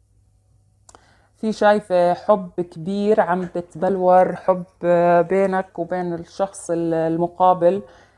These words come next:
آه، في تقارب أكتر، في هاي العلاقة عم تتطور، آه، أكتر، في توضيحات عم بتصير من الطرف الآخر أو حتى منك.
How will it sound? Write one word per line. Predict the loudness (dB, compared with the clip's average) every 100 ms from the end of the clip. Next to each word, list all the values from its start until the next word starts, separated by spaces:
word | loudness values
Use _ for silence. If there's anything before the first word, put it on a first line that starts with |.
| _
آه، | -6 -4 -2 -2 -2
في | -4 -4 -4
تقارب | -4 -4 0 2 2 0
أكتر، | -2 -2 _ -4 -4
في | -8 -10 -8 -6 -2
هاي | 2 2
العلاقة | 2 2 0 0 0
عم | 2 0
تتطور، | -8 -8 -4 -4 0 0 0
آه، | -2 -2 0 0
أكتر، | -2 -4 -4 -4 -4 -16 _ _
في | -8
توضيحات | -4 -2 0 0 0 2 2 4 0
عم | -4
بتصير | -4 -8 -8 -4
من | -2 -4
الطرف | -4 -4 -2 -2
الآخر | 0 4 4 2 -4 -2
أو | 0 0 -2
حتى | -6 -6 -4 -2
منك. | -2 -2 -2